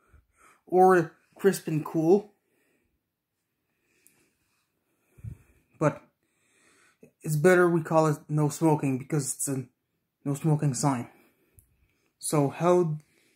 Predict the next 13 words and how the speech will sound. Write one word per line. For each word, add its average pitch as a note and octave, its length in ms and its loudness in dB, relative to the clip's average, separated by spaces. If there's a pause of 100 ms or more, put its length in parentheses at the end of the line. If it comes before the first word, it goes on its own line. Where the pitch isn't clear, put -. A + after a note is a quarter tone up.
(140)
do F3 100 -2
the D3+ 200 -2
back - 580 -2
look - 180 -8
like? G#3 240 -4 (3250)
Both F3+ 340 2
still F#3+ 300 -2
have F#3 340 -2 (1160)
the D#3+ 100 -2
tree F#3 300 0
display, E3 680 -2 (1300)
you C3+ 100 -10
see. D#3 380 -6